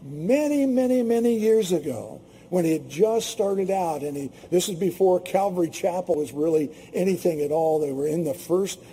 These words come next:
little church that they were gathering together. An old woman in the church came up to Chuck and told him, "The Lord has spoken to me that one day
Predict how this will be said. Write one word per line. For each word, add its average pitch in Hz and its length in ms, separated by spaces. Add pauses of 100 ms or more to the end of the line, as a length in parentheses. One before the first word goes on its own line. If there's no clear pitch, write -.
little 202 400
church 214 400
that 175 100
they 185 140
were 175 120
gathering 190 460
together. 160 460 (280)
An 156 140 (300)
old 202 360
woman 208 440 (960)
in 214 200
the 214 100
church - 600 (320)
came 220 240
up 254 240
to 233 100
Chuck - 420 (680)
and 165 180 (120)
told 262 360
him, 135 340 (260)
"The 147 80
Lord 196 680
has 156 220
spoken 208 520
to 170 60
me 180 280
that 151 200
one 233 340
day 185 380